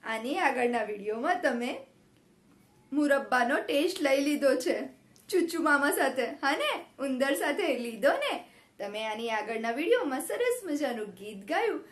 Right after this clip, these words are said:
અને વ્યવસાયકારકોની જાણકારી મેળવી. આ વ્યવસાયકારકો તમને ક્યાં જોવા મળે છે? યાદ છે? ક્યાં? હા, બજારમાં જોવા મળે છે. તો ચલો, આજે આપણે એવી જ બજારનો સરસ મજાની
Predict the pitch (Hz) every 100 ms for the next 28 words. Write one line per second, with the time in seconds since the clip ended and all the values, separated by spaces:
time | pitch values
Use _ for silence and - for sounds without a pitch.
0 | - - 190 190 185 180 180 277 285 269
1 | 233 214 226 220 480 - - _ - 311
2 | 339 - 269 214 208 226 302 214 - _
3 | _ _ _ 466 302 247 226 302 277 349
4 | 349 415 453 466 440 466 - 185 196 277
5 | 349 403 392 427 - 440 370 - - 214
6 | 208 220 - 349 605 - _ _ _ _
7 | _ _ _ _ _ 302 285 - - _
8 | _ _ _ - 185 247 494 453 440 415
9 | - _ - _ _ - 226 285 262 208
10 | 202 185 185 185 208 330 403 339 - _
11 | _ _ - 196 190 - 349 403 403 -
12 | _ _ - 233 - 320 247 - 311 285
13 | 349 - 190 208 320 311 233 220 - 285
14 | 339 339 220 208 208 254